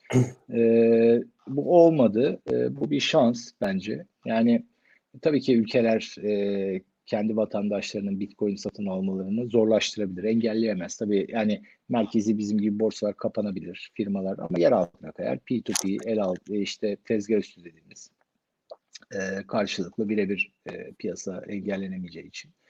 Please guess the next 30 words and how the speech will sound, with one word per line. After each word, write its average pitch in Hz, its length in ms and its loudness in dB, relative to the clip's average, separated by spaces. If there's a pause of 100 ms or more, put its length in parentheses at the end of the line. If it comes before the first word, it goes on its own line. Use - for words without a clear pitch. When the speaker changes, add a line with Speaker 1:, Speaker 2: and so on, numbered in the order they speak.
(200)
Speaker 2:
Çünkü 101 260 -2
Bitcoin 98 360 -2
network'ü 101 440 -6
engellenemiyor. 90 680 -10 (720)
E, 117 200 0
bu 143 160 -4
devam 147 340 8
edecektir 185 360 2
ama 233 140 4
şöyle 180 280 4
bir 160 60 6
durum 175 240 4
var. 170 320 0
E, - 80 -6 (720)
bunu 160 180 2
yapan 175 460 6
devlet, 117 420 4
yani 120 220 0
kendi 127 300 -2
hakkın, 127 460 -2 (160)
e, 110 120 -4
kendi 120 280 -2
halkını 117 500 -2
Bitcoin'den 117 540 -2
bir 120 120 -4
nevi 104 360 -2
mahrum 120 320 -2
eden, 92 180 -6 (240)
e, 95 240 -10
devlet, 165 320 -6